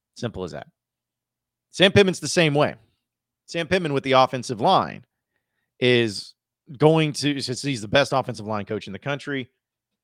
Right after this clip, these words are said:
he is always going to have an extremely effective offense. Like, no questions asked, or offensive line, no questions asked, it's always going to be there. And so this upcoming season, not only do you have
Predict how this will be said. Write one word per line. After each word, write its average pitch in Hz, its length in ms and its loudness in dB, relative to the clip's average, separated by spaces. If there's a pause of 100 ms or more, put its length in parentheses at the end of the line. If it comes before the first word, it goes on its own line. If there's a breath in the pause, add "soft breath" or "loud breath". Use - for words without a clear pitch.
(120)
he 139 100 -4
is 139 120 -4
always 143 360 0
going 131 260 -10
to 131 100 -10
have 110 560 -6
an 113 60 -16
extremely 131 960 -6
effective 104 720 -6 (200)
offense. - 580 -10 (760)
Like, 87 160 -16
no 117 160 -6
questions 107 480 -6
asked, 95 400 -6 (240)
or 110 120 -4
offensive 107 400 0
line, - 180 -14
no 110 120 -8
questions 117 380 -2
asked, 101 220 -2
it's 98 100 -14
always 90 200 -8
going 82 180 -16
to - 80 -20
be 73 80 -16
there. - 180 -20 (960)
And 131 100 -8
so 151 120 0
this 202 160 -2
upcoming 170 340 -2
season, 92 460 -6 (1300)
not 170 200 6
only 190 260 2
do 131 100 -4
you 139 140 0
have 123 520 0